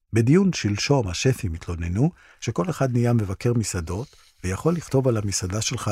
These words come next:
ברשתות החברתיות. ואני רציתי לצעוק, אבל לא היה לי כוח. "תגידו תודה,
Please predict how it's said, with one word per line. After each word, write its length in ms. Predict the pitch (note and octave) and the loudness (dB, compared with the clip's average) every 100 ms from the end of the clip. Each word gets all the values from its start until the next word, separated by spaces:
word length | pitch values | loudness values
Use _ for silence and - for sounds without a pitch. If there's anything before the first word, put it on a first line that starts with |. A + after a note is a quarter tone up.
| G2 | -2
ברשתות 500 | F2+ - F#2+ A2 - | -4 -6 -4 -4 -4
החברתיות. 760 | - F2+ F#2 - F2 D2+ _ _ _ _ _ - | -2 -2 -4 -4 -6 -6 _ _ _ _ _ -10
ואני 260 | D2+ D2 F#2 | -10 -8 -6
רציתי 420 | F#2+ G#2+ - G2 | -4 -6 -6 -8
לצעוק, 440 | - A2+ G#2 - _ _ _ | -4 -2 -2 -6 _ _ _
אבל 220 | F2 F2 | -8 -6
לא 280 | F2 G#2+ D3 | -4 -2 0
היה 140 | B2+ | -2
לי 120 | F2+ E2 | -4 -8
כוח. 440 | - F2+ D#2 _ _ _ _ _ _ _ | -8 -8 -8 _ _ _ _ _ _ _
"תגידו 380 | A2+ G2+ C3 D3+ | -2 2 2 2
תודה, 380 | E3+ D3+ E3 | 0 0 -2